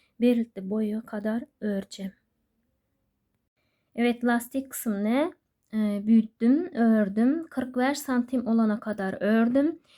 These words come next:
İğne de dört santim oldu. Şimdi iki tarafını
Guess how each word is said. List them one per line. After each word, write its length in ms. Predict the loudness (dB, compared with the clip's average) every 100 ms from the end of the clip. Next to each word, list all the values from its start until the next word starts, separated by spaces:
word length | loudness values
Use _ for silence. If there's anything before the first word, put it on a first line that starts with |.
| _ 0
İğne 360 | 6 6 6
de 140 | 2 4
dört 220 | 4 4
santim 540 | -2 -2 -2 -4 -4
oldu. 440 | -4 -4 -2 -2 -4
Şimdi 380 | -2 2 4 2
iki 540 | -2 -8 -6 -6 -6 _ _ _ -2
tarafını 800 | 0 0 2 0 0 -2 -2